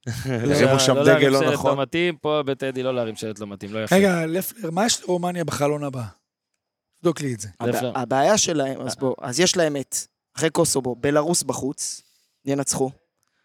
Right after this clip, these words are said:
Speaker 4: אנדורה בבית.
Speaker 1: רגע, זה החלון הבא. שנייה, עצור.
Speaker 4: בלרוס בחוץ, אנדורה בבית.
Speaker 1: יפה. שש נקודות?
Speaker 4: שש.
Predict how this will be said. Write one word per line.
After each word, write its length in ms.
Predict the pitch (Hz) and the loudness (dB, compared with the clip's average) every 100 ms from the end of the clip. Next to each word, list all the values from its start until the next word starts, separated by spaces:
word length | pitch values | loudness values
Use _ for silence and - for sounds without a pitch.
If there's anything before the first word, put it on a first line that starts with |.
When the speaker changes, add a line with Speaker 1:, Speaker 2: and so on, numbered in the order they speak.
| _ | _
Speaker 4:
אנדורה 340 | 139 151 185 175 | 0 6 6 6
בבית. 440 | 147 139 131 123 | 0 -2 -4 0
Speaker 1:
רגע, 220 | 156 151 | 2 2
זה 160 | 143 190 | 2 2
החלון 300 | 208 180 185 | 4 2 0
הבא. 200 | 170 151 117 | -2 -6 -6
שנייה, 320 | - 180 160 | -4 -4 -4
עצור. 320 | 139 165 104 _ _ _ _ _ - _ _ _ _ - | -2 -4 -4 _ _ _ _ _ -20 _ _ _ _ -2
Speaker 4:
בלרוס 300 | 135 170 202 | 2 4 4
בחוץ, 280 | 170 233 | 2 0
אנדורה 220 | 160 147 135 | 0 0 0
בבית. 260 | 123 104 170 | -4 -4 -2
Speaker 1:
יפה. 240 | 160 - 117 92 _ _ _ _ _ _ _ _ | -2 -4 -10 -14 _ _ _ _ _ _ _ _
שש 340 | - - 147 - | -8 -2 0 0
נקודות? 540 | 170 175 202 196 - _ _ _ _ _ _ | -2 2 4 2 -6 _ _ _ _ _ _
Speaker 4:
שש. 400 | - 127 117 - | 0 0 0 -6